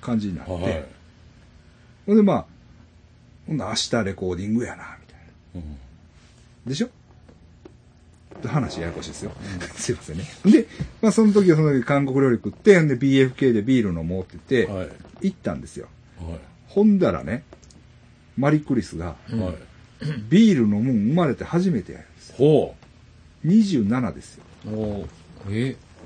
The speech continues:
Speaker 1: そういうタイプの子なんですよ。
Speaker 3: ほう。
Speaker 2: 真面目や。
Speaker 1: 真面目なんです。<clears throat>
Speaker 3: ビール？
Speaker 1: <laughs>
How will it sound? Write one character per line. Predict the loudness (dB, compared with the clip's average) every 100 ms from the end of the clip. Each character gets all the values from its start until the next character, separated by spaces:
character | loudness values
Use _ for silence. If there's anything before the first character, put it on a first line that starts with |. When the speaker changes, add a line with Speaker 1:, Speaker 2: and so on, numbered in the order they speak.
| -18 -10 -10 -12 -20 -20 -20 -20 _ -20 _ _
Speaker 1:
そ | -4 2 4
う |
い |
う | 4
タ | 2
イ | 0
プ |
の | -4
子 | -12
な | -18
ん |
で | -20
す | -20
よ。 | _ _ -10
Speaker 3:
ほ | -8 -8 -10 -18 -14
う。 |
Speaker 2:
真 | -10 -8
面 |
目 | -10
や。 | -12 -14 _ _ -20 -8
Speaker 1:
真 | -6 -4 -4
面 |
目 | -4
な |
ん | -8
で |
す。 | -18 -20 -20 _ _ _ -20 _ -20 -20 -20 -20 -20 -20 -20 -20 -20 _ _ -20 -20 -6
<clears throat> | -2 -2 -4 -10 -16 -20 -20 -20 -20 -20 -20 -20 -20 -20 -20 -20 -20 -20 -20 -20 -20 -20 -20 -20 -16
Speaker 3:
ビ | -10 -10
ー |
ル？ | -10 -12 -14 -20 -20 -12
Speaker 1:
<laughs> | -12 -2 -2 0 -4